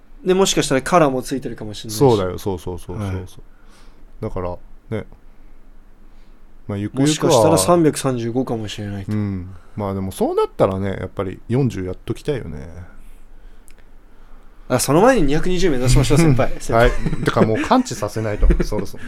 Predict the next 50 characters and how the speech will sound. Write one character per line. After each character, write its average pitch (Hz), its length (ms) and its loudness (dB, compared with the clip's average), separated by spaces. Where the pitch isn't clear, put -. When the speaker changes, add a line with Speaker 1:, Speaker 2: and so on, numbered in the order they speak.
Speaker 2:
そ 117 120 -6
も 101 100 -6
そ 92 100 -12
も。 90 100 -12
Speaker 1:
は 104 60 -12
い。 - 20 -12
Speaker 2:
う 110 40 -10
ん。 90 220 -12
Speaker 1:
ま 147 120 0
あ、 - 20 -6
こ 175 180 -4
れ、 196 160 4
あ 170 80 6
の、 139 400 2
ち - 100 8
ょ - 40 8
っ - 80 2
と 151 100 6
前 143 160 6
に 117 60 0
山 117 160 2
本 123 80 2
さ 127 140 -2
ん 117 80 -4
と 127 100 -6
も 107 80 -4
話 107 260 -6
し - 60 -10
た 113 60 -4
ん 104 40 -4
で 101 80 -6
す - 100 -10
け - 100 -6
れ 110 60 -4
ど 117 100 -2
も、 120 260 2
あ 110 120 2
の、 95 760 -2
膝、 202 580 0
足 117 380 0
の 233 320 0
怪 170 120 0
我 208 100 4
し - 80 -2
た 180 100 0
こ - 80 6
と 120 120 8
あ 127 40 6
る 127 80 4
人 - 280 -2